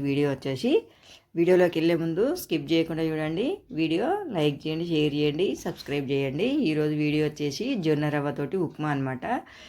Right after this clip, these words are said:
ఉప్మా అనొచ్చు, కిచిడి అనొచ్చు, గట్కా కూడా అనొచ్చు. ఏదైనా మన ఇష్టం వచ్చిన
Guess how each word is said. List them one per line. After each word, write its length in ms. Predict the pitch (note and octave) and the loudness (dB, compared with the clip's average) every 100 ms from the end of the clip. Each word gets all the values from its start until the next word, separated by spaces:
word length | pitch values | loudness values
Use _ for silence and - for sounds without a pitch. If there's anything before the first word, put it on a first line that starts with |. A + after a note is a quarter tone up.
| - _ - | -20 _ -14
ఉప్మా 240 | C#3+ - D3+ | -10 -4 -2
అనొచ్చు, 360 | D3+ D3 - F#3+ G3+ F#3+ | 0 -2 -2 2 2 2
కిచిడి 320 | E3+ D3 C#3 C#3+ | 0 -4 -2 -2
అనొచ్చు, 340 | C#3+ C3 D3+ D#3 D#3 D#3 D#3 D#3 D#3 - - D3+ | -2 -4 -6 -6 -6 -6 -6 -6 -8 -10 -10 -6
గట్కా 340 | D3 C#3+ D3 | -6 -4 -4
కూడా 200 | C#3+ D3 C#3+ | -2 0 0
అనొచ్చు. 340 | C3+ - B3+ G4+ A#4 - - _ _ _ _ _ | -2 -4 0 0 -2 -12 -20 _ _ _ _ _
ఏదైనా 500 | D3 D3 D3+ D3+ D#3+ | -2 2 2 2 2
మన 260 | D#3+ D#3 D#3 | 0 0 0
ఇష్టం 240 | D3 E3+ D#3+ | -2 0 -2
వచ్చిన 200 | D#3 | -2